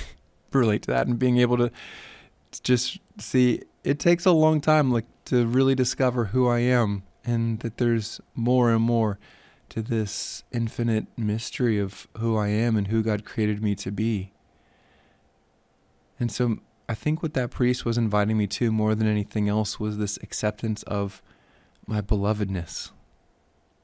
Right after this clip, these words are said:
And that if I can really accept that I'm beloved, that I'm his, then all of a sudden everything else opens up.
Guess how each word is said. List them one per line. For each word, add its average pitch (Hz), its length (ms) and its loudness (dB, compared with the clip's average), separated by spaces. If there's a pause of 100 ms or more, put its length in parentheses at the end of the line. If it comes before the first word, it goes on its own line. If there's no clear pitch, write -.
(180)
And 113 140 -2
that 113 100 2
if 113 120 -4
I 117 80 0
can 113 220 0
really 131 340 0
accept - 400 -6
that 110 120 -4
I'm 104 300 0 (800)
beloved, 107 640 -2 (720)
that 110 100 -8
I'm 98 140 -4
his, 127 680 -4 (920)
then 110 460 0 (100)
all 117 180 0
of 120 40 0
a 113 40 -2
sudden 113 400 -2
everything 110 420 0
else 104 300 -2 (420)
opens 101 380 -2
up. 90 240 -4